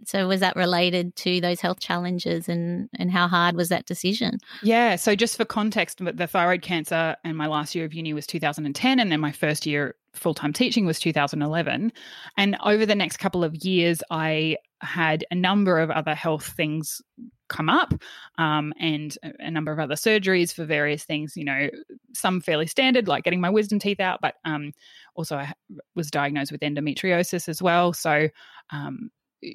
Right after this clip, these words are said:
Speaker 2: what I now know is that that also has a big impact on energy and, um, you know, the, the kinds of ways that I these days try and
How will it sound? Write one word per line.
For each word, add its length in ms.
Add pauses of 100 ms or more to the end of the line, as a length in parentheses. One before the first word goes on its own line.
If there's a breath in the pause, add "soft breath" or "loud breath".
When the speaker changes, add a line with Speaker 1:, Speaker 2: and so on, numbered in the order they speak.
(540)
Speaker 2:
what 140
I 140
now 300
know 420
is 220
that 200
that 220
also 360
has 180
a 60
big 180
impact 380
on 180 (140)
energy 540
and, 360
um, 360 (840 loud breath)
you 240
know, 160
the, 300
the 300
kinds 380
of 340 (100)
ways 340
that 120
I 300
these 360
days 320
try 260
and 300